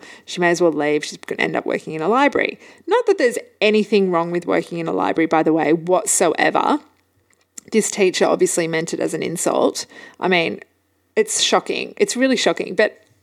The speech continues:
you know, that stands out for me too. That's not even my negative memory. That's hers, you know. But, I mean, it's just crazy. You remember these bad things that happen and these negative things and negative words and,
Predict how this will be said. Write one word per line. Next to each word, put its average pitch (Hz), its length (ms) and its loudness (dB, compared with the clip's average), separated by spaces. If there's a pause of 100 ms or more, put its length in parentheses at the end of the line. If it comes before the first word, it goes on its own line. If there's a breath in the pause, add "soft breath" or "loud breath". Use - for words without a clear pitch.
(100)
you 214 100 -2
know, 180 200 2
that 240 260 -2
stands 254 320 0
out - 180 0
for 180 120 -6
me - 180 -4
too. 208 260 2
That's - 220 -2
not 247 100 2
even 170 220 0
my 160 240 0
negative 156 400 -2
memory. 156 380 -4
That's - 200 -4
hers, 160 560 0 (340 loud breath)
you 202 60 -4
know. 175 180 4
But, 170 280 -2
I 185 60 2
mean, 185 200 2
it's - 180 -6
just - 220 0
crazy. 165 380 0
You 180 220 0
remember 196 420 2
these 185 260 0
bad 160 380 0
things 165 360 -6
that - 180 -2
happen - 520 -4 (420 loud breath)
and 180 140 -2
these 175 180 2
negative 165 480 0
things 120 320 -8
and 170 260 -2
negative 165 460 0
words - 560 0
and, 190 380 2